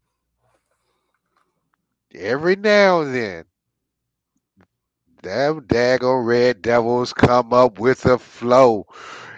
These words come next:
and a sco. And, hey, hey, Kathleen, Kathleen, former head coach, Irv Strickland. What up, Strick? Rattler. Uh,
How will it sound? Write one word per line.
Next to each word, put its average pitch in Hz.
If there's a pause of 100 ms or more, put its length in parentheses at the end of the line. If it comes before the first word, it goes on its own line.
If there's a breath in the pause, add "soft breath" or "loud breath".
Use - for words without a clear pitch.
and 123
a 135
sco. 135 (360 loud breath)
And, 104 (500)
hey, 120 (1120)
hey, 107
Kathleen, 156 (640)
Kathleen, 180
former 147
head 135
coach, 143 (360)
Irv 123
Strickland. 160 (160)
What 175
up, 165
Strick? - (520)
Rattler. 120 (420 loud breath)
Uh, 160